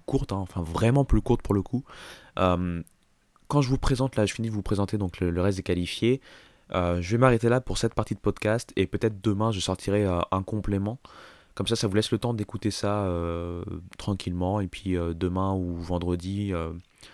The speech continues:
euh, parce que là, j'enregistre, on est, on est quand ? On est mercredi. Donc, euh, jeudi ou vendredi, vous aurez la suite, hein, avec, euh, donc, euh, les affiches, en fait, des Supers et, euh, et, euh, qu'est-ce que j'en pense, en fait. Ça va être beaucoup plus court, je pense, pour le coup.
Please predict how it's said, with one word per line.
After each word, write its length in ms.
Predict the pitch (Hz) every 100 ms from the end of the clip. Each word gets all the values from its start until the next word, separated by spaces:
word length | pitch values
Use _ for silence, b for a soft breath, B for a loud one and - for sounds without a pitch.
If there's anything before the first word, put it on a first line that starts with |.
| B B -
euh, 200 | 85 82
parce 100 | -
que 60 | 87
là, 80 | 90
j'enregistre, 340 | 85 87 -
on 100 | 82
est, 220 | 80 78 82
on 80 | 80
est 80 | 80
quand ? 140 | -
On 80 | 80
est 80 | 80
mercredi. 560 | 85 - - 85 92 - B B B B
Donc, 240 | 80 78 82
euh, 80 |
jeudi 340 | 82 90 104 110
ou 80 | 101
vendredi, 480 | 104 92 95 101
vous 220 | 107 98 95
aurez 120 | 90
la 120 | 85
suite, 400 | - - 110 -
hein, 100 | 92
avec, 320 | 85 85 -
euh, 220 | 85 85
donc, 180 | 87 87 - B B B 82
euh, 240 | 82 80
les 240 | 87 92 107
affiches, 640 | 98 - 175 - - - -
en 80 | 92
fait, 140 | 98
des 80 | 87
Supers 640 | - 95 92 92 113 110 - -
et, 220 | 98 101
euh, 80 | 85 - B B B B -
et, 200 | 95 92
euh, 140 | 87 80 - - b b b
qu'est-ce 180 | 123 -
que 80 | 107
j'en 160 | 104
pense, 300 | - 90 -
en 40 | -
fait. 280 | - - -
Ça 140 | 95
va 20 |
être 100 | 95
beaucoup 220 | 95 -
plus 140 | - 110
court, 200 | - 95
je 60 |
pense, 240 | - 85 -
pour 220 | - 90
le 80 | 85
coup. 140 | -